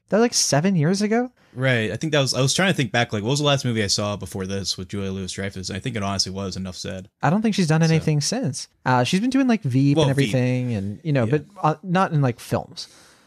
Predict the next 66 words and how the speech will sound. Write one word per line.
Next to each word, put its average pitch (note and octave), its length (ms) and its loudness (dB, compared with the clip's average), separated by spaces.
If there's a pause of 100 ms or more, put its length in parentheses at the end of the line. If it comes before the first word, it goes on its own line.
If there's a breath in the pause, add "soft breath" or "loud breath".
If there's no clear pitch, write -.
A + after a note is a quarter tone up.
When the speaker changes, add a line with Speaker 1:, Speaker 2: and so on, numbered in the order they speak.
(140)
Speaker 2:
Right. F#2 220 -6
Speaker 1:
And B2 180 0
it's A#2+ 120 -2
just, - 200 -6
I - 80 2
don't - 100 2
know. - 60 0
I C#3 60 4
think A#3 220 -2
it's - 80 -2
a - 20 0
little G#3 140 4
bit F#3+ 80 2
of E3+ 60 4
a E3 60 4
bummer. B2+ 280 0
Like, D#2+ 160 -8
she's C3+ 200 0 (120)
under, D3+ 360 2 (360)
she's D#3 280 -4
under-recognized, A#2+ 1040 -2
I G#2 60 -6
think, - 200 -12
in F2 80 -12
some - 160 -10
respects. - 300 -8
Speaker 2:
I B3 60 0
mean, B3+ 100 0
she's C#4 280 0
consistently D#3 680 0
working, F#2+ 520 -6
so B2 100 -4
it's A#2+ 100 -2
not D#3+ 120 2
like B2 160 -2
she's B2+ 140 -2
Speaker 1:
Yeah. C3 280 2 (240)
Speaker 2:
unemployed, G#2 640 -6
but B2 120 0 (140)
I, C#3+ 60 -2
I D3 60 2
do C#3+ 100 2
agree A#2 240 0
that, G#2+ 220 -4
like, A#2+ 180 -6
if, A#2 260 -6
it, - 160 -8
considering C#3 440 2
that B2 100 2
we A#2 100 0
get A2+ 280 -2
so A#2+ 160 0
little G#2+ 240 -2
of F#2+ 80 -6
her G#2+ 160 0
on G2 60 -2
the F#2+ 60 -2
big F#2+ 200 -6
screen, F#2+ 340 -2
she B2+ 200 2
is B2 200 0
clearly B2 360 2
a G2 60 -2
good F#2+ 280 -6
talent. F#2 400 -6
Like, F#2 260 -8